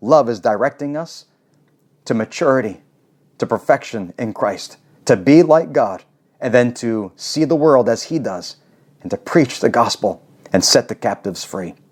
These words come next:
That's love that will change the world. Thank you for joining today.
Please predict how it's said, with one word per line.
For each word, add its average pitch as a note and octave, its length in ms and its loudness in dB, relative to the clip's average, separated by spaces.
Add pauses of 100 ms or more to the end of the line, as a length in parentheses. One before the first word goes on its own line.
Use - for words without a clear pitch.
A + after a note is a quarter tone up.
(420)
That's - 560 -2 (180)
love A2 420 2 (360)
that G#2+ 140 2
will G#2 100 -2
change F#2+ 300 -10
the G2+ 80 -8
world. E2+ 320 -12 (960)
Thank D3 200 2
you D#3 60 4
for D3 140 2
joining C#3 340 4
today. C#3+ 420 0